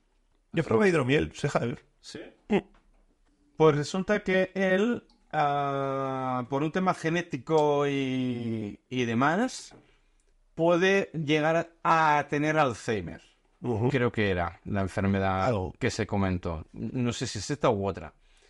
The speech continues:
Speaker 2: Pero no es que lo tenga.
Speaker 1: Sí, bueno, que
Speaker 2: Es que
Speaker 1: eso.
Speaker 2: si-, simplemente pu-, eh, puede ser propenso a pillar la enfermedad y lo que siempre que, simplemente lo que está haciendo es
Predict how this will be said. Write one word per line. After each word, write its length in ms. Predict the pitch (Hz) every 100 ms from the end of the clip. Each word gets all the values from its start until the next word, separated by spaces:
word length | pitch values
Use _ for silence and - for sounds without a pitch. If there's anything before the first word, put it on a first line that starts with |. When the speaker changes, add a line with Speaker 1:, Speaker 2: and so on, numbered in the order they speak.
| _
Speaker 2:
Pero 180 | - 139
no 80 | 143
es 100 | 160
que 80 | 202
lo 100 | 175
tenga. 340 | 180 170 101 - _ _ _ _ -
Speaker 1:
Sí, 160 | 165
bueno, 220 | 147 160 -
que 60 |
Speaker 2:
Es 160 | 147 -
que 100 | 151
Speaker 1:
eso. 320 | 139 165 - - _
Speaker 2:
si-, 100 | -
simplemente 720 | 151 156 165 170 175 196 226 - 113 - _ _ _
pu-, 180 | 156 147
eh, 200 | 131 120
puede 180 | 123 131
ser 160 | 147
propenso 500 | 135 135 147 - 104 -
a 280 | 95 98
pillar 200 | - 101 113
la 40 |
enfermedad 520 | 120 135 147 151 170
y 80 | 123
lo 180 | 104 90
que 60 | -
siempre 320 | - 92 107
que, 340 | 107 113 101 92
simplemente 420 | - 101 107 104
lo 80 | 110
que 60 | 101
está 160 | -
haciendo 300 | 107 120 120
es 180 | 127 -